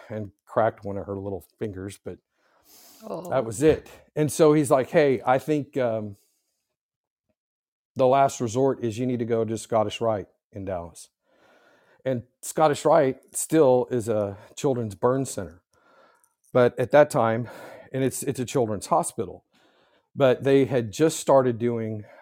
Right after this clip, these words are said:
Speaker 1: um, studies on kids and genes and for, um, kids with R A.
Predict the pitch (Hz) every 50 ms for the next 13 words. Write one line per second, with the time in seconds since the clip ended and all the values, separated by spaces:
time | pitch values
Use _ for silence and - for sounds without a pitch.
0 | _ - 113 107 107 104 104 104 101 101 92 _ _ _ _ _ _ _ _ _
1 | _ _ _ _ _ - - - - 139 135 127 123 120 117 101 - - 117 113
2 | 107 104 104 - - 147 139 139 135 131 127 117 104 - - 101 101 98 101 101
3 | 98 95 _ _ _ _ _ - 131 135 135 135 135 135 135 131 123 110 120 -
4 | 113 110 110 107 104 104 104 101 101 _ _ _ _ _ _ _ _ _ _ _
5 | _ _ - 123 120 113 113 113 110 107 - 110 104 104 101 101 101 95 - -
6 | 143 131 127 117 107 110 110 110 104 104 - - 117 107 104 107 104 104 95 85
7 | 87